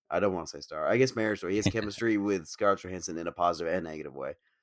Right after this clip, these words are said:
Speaker 1: So, like, they both are capable of, of creating that chemistry. It just didn't work between the two of them. It felt so awkward. It felt so weird. I didn't know if in the beginning she was trying to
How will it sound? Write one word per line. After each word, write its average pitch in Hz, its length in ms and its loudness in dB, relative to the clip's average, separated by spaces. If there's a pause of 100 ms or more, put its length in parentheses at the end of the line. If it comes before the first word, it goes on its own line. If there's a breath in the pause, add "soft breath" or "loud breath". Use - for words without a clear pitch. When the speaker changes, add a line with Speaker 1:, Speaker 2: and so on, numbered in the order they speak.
(120)
Speaker 1:
So, - 140 2
like, 117 160 6
they 143 100 8
both 147 300 6
are 95 120 0
capable 104 500 -2
of, 85 220 0 (840)
of 73 120 -4
creating 107 360 2
that 90 120 -4
chemistry. 95 340 -6
It - 20 -4
just 85 120 -10
didn't 95 200 -2
work 101 280 2
between 90 220 -12
the 76 60 -10
two 92 220 -8
of 71 60 -6
them. - 240 -16
It - 100 -20
felt 98 220 -2
so 107 320 -4
awkward. 104 480 2
It - 360 -20
felt 98 160 -10
so 101 120 0
weird. 87 380 -6 (320 soft breath)
I 123 80 6
didn't 151 120 6
know 151 140 8
if 131 100 -2
in 123 100 0
the 123 40 0
beginning 107 420 -2
she 107 160 -6
was 90 180 -8
trying 95 420 2
to 87 360 -6